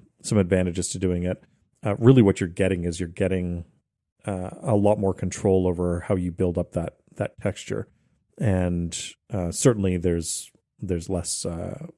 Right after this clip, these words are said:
less need for equipment, which is nice as well.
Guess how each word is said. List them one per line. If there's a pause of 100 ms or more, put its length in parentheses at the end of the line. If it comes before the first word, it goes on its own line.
(560)
less
need
for
equipment,
which
is
nice
as
well.